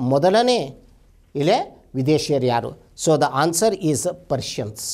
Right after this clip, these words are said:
ಪರ್ಷಿಯನ್ನರು ಅದಕ್ಕೆ ಉತ್ತರವಾಗಿದೆ. Persians were the first to invade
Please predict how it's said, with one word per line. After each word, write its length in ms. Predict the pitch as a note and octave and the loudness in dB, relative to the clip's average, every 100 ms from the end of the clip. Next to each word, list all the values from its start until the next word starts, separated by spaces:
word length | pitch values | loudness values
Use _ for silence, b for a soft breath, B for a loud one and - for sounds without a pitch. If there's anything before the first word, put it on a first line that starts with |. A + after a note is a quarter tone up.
| - - _ _ _ _ _ _ _ _ | -12 -16 _ _ _ _ _ _ _ _
ಪರ್ಷಿಯನ್ನರು 540 | D3+ - G#3 G3 F3+ G#3 - | -2 0 0 2 2 0 -2
ಅದಕ್ಕೆ 260 | C#3 C#3 C3+ C#3+ | -2 0 0 0
ಉತ್ತರವಾಗಿದೆ. 640 | C3 C#3 C3+ B2+ A#2+ C3+ G3+ B B _ | -2 0 2 2 2 0 -2 B B _
Persians 400 | D#3 - A#3 A3+ F#3+ | 0 2 -2 -2 -2
were 140 | F3 D3 | -2 0
the 80 | C#3 - | -2 -2
first 280 | F#3+ G3 - - - - | -4 -4 -8 -14 -18 -6
to 60 | D3+ D3 C#3 | -6 -2 0
invade 400 | C3+ D3+ D3+ | 2 2 0